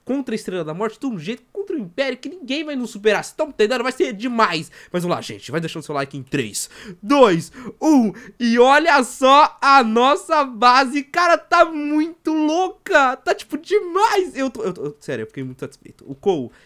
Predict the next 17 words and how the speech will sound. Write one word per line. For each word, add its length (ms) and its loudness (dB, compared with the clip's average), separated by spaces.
ele 140 -6
foi 120 -6
atrás 260 -4
das 140 -4
argilas, 460 -6
porque 140 -14
eu 40 -10
já 80 -6
vou 80 -8
mostrar 220 -12
o 20 -14
que, 100 -20
que 100 -10
as 80 -8
argilas 360 -6
fizeram 300 -10
aqui. 320 -14